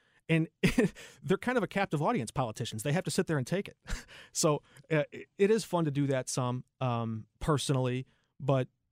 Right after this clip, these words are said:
yeah, I, look, I think that it, at the end of the day, we're all just trying to find a way to make the world better for, uh, those who come after and for the, those of us that are here now.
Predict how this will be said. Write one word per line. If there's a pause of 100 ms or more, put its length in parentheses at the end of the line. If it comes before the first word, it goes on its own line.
(140)
yeah,
I, (440)
look,
I
think
that
it,
at
the
end
of
the
day, (100)
we're
all
just
trying
to
find (100)
a
way
to
make (480)
the
world
better (260)
for, (340)
uh, (100)
those
who
come
after (160)
and (200)
for
the, (200)
those
of
us
that
are
here
now.